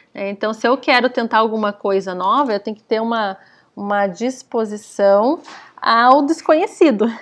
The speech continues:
e uma disposição a experimentar e não ter medo de errar também, porque,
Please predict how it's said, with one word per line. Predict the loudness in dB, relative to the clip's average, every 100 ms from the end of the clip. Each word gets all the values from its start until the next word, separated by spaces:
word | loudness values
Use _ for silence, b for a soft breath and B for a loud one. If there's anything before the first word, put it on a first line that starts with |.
| B B B -4
e | 0
uma | 0 -2
disposição | 0 2 2 0 0 2 2
a |
experimentar | -2 -4 -6 4 4 4 -2 -4
e | 2 2 0 -2
não | 0 0 0
ter | -2
medo | 2 2 2
de | -2
errar | -2 -4
também, | -2 -4 -2
porque, | -4 -4 -4 -4